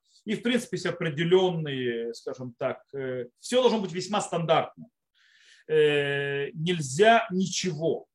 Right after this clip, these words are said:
то есть, да, кроме непосредственно, то есть ласк, которые не трогают половые органы, э, имеется в виду, то,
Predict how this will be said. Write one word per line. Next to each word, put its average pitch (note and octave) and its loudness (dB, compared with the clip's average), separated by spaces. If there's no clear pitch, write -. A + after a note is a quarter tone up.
то - -16
есть, - -18
да, C#3+ -4
кроме F#3 0
непосредственно, D#3+ -2
то C3+ -12
есть - -16
ласк, C#3+ -2
которые D3 -2
не D#3+ -2
трогают D3 -2
половые B2+ -4
органы, A#2+ -8
э, D3+ 6
имеется D3+ -6
в C#3+ -14
виду, C#3 -8
то, - -2